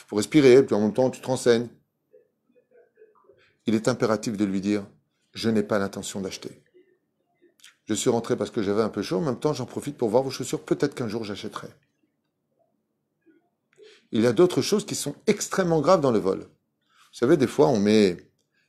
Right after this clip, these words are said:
les marchands mettent des seaux de, d'olive, par exemple, de marchandises. Et qu'est-ce que font les gens ? Ils goûtent, ils ont le droit.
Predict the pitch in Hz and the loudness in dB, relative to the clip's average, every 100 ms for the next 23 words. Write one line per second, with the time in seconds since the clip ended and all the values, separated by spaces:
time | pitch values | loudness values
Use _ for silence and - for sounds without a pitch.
0 | _ 107 113 113 185 175 127 120 104 107 | _ 0 2 2 0 2 0 0 -2 -4
1 | - 147 120 110 104 95 92 - _ _ | 0 0 2 2 4 2 -2 -16 _ _
2 | - 110 151 156 90 - _ _ _ _ | -2 2 2 0 -6 -20 _ _ _ _
3 | _ _ 98 113 143 113 104 - - _ | _ _ 0 2 4 0 -4 -12 -20 _
4 | _ _ 120 135 - 143 110 107 - _ | _ _ -2 -2 0 -2 -2 -6 -10 _
5 | _ _ _ _ _ _ _ - - - | _ _ _ _ _ _ _ -20 -20 -20
6 | - 123 117 107 107 175 165 - 120 98 | 0 6 6 6 2 -2 -2 -2 -2 0
7 | 107 - _ _ _ _ - - _ _ | -2 -4 _ _ _ _ -20 -20 _ _
8 | _ _ - - _ - 135 120 190 277 | _ _ -20 -20 _ 6 8 8 8 6
9 | - - _ _ _ - _ _ - - | 2 -16 _ _ _ -20 _ _ -20 -20
10 | _ - 139 139 175 208 202 180 233 - | _ 6 6 8 8 8 8 6 4 0